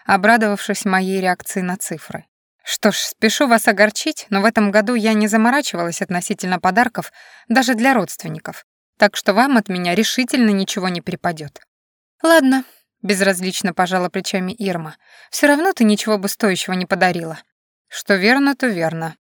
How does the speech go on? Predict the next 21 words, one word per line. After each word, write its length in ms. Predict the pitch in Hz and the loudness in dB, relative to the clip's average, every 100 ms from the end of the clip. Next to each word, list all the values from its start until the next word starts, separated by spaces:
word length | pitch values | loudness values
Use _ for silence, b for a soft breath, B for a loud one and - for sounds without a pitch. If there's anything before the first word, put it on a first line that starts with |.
| _ _ _ | _ _ _
Вновь 320 | 202 214 202 | 2 2 2
поднеся 480 | - 190 202 - 196 | -2 0 0 0 -2
к 80 | - | -2
лицу 280 | 196 - 190 | -6 -4 -4
волшебный 520 | 185 185 202 180 185 | -4 -2 -4 -4 -8
шар, 300 | - 240 220 | -2 -2 -2
который 360 | - - 220 | -6 -4 0
меня 220 | 214 208 202 | 2 2 0
буквально 500 | 196 196 214 196 180 | -4 0 2 2 -2
завораживал, 640 | 180 185 220 226 185 175 b b | -2 0 0 -2 -4 -8 b b
согласилась 640 | - 214 196 196 208 180 - | -8 -2 0 0 -2 -4 -6
с 60 | |
правдой 380 | - 175 165 175 | -2 -2 -2 -10
я. 260 | 165 156 - _ _ _ _ | -10 -14 -16 _ _ _ _
«Вот 240 | 294 349 - | -2 -2 0
ведь 180 | 220 208 | 0 4
неблагодарная», — 880 | 214 202 208 208 190 170 170 170 - - _ - | 2 4 4 4 4 -2 -6 -10 -12 -16 _ 2
наигранно 640 | 226 220 208 220 208 208 | 4 6 4 4 4 4
обиженным 440 | 196 208 202 202 | 2 0 2 2
тоном 380 | 202 247 220 185 | 2 2 4 2
произнесла 580 | 202 196 190 190 262 | 0 0 0 -2 0